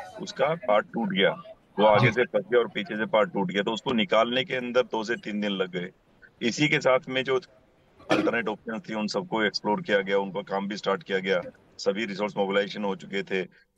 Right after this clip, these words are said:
Speaker 1: लेकिन उसी
Speaker 2: जी।
Speaker 1: के साथ में एक जब, अ, जगह काम चलता है तो दूसरी जगह मशीन्स ले जाना, उसके लिए काम रोकना पड़ता है।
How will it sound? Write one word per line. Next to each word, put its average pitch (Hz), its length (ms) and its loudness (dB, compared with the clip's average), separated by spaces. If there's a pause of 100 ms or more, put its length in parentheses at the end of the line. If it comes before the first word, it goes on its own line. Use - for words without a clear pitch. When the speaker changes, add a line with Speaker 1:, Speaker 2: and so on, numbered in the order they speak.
(120)
Speaker 1:
लेकिन 104 320 -2
उसी 113 300 -6
Speaker 2:
जी। 110 60 -6
Speaker 1:
के 123 100 2
साथ 107 200 4 (100)
में 110 320 -2 (360)
एक 110 240 -2
जब, 113 140 0
अ, 101 220 -10 (1200)
जगह 101 140 2
काम 101 300 0
चलता 104 340 2
है 104 80 0
तो 101 100 -8
दूसरी 98 320 -14
जगह 101 280 2
मशीन्स 95 400 -4
ले 95 120 2
जाना, 95 400 4 (320)
उसके 101 240 -6
लिए 107 120 -2
काम 101 240 0
रोकना 98 300 -2
पड़ता 95 460 -2
है। 85 80 -4